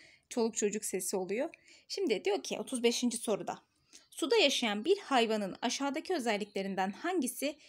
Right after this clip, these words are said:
evrimsel süreçte karasal ortamdan sucul ortama geçmiş olduğunu kanıtlamada del-, delil olarak kullanılamaz? Bakalım. Üreme olayı sırasında gerçekleştirdiği döllenme şekli kullanılır değil mi? Döllenme şekli. Mesela,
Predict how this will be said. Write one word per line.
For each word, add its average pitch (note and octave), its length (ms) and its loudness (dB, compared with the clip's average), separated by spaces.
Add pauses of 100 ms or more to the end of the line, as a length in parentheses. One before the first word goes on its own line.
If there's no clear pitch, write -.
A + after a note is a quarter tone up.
(140)
evrimsel C#4 540 4
süreçte G#3+ 540 -2
karasal A#3+ 420 -2
ortamdan G3+ 540 -2
sucul G3 500 -6
ortama G#3 420 -2
geçmiş A3 520 -2 (120)
olduğunu G3+ 460 0
kanıtlamada C4+ 720 -2
del-, B3+ 260 2 (240)
delil C#4 240 0
olarak G#3 360 -2
kullanılamaz? - 600 -6
Bakalım. D#4 340 -2 (600)
Üreme D#4 340 4 (160)
olayı G#3 340 2
sırasında A#3 600 -2
gerçekleştirdiği C4+ 1200 -2
döllenme A#3 420 2
şekli B3+ 440 -4 (300)
kullanılır F#4 480 2
değil G#4 120 -4
mi? C4 140 2
Döllenme A3+ 400 0
şekli. - 340 -4
Mesela, B3 480 2